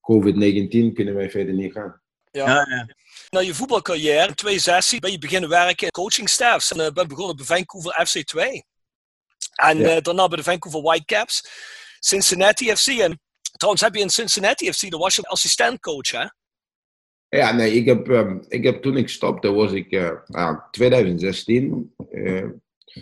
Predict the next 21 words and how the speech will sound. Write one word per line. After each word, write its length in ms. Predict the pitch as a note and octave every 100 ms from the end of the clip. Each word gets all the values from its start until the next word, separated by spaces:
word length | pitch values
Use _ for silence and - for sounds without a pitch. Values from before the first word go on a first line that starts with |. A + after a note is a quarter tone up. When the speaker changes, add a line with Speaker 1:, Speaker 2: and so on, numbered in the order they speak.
| _ _
Speaker 1:
was 220 | - G2+
ik, 200 | G2 F2+
eh, 680 | G2+ F#2 F2 F2+ F2+ - - -
spelende, 1080 | - - A2 G#2+ G2+ F#2 F2+ E2+ E2+ - - _
spelende 540 | - - G#2+ G#2+ F#2
coach. 340 | - G#2 D3+ - - _ _ _ _ _ _
Was 220 | G#2 F#2+
ik 100 | F2
spelende 380 | - G2 F#2 F2
trainer, 340 | F2+ F#2 F#2
dus 160 | F2+ F2+
ik 100 | F2+
speelde 420 | - G2+ G#2 F2+
wel, 280 | D2 D#2 F#2
maar 220 | F2 F2
ik 100 | -
was 180 | - E2+
ook 120 | E2+
coach. 340 | - E2 D#2 - - _ _ _
Speaker 2:
Ja. 220 | A#2 A#2+ F2+
Speaker 1:
Na, 260 | F2+ D#2+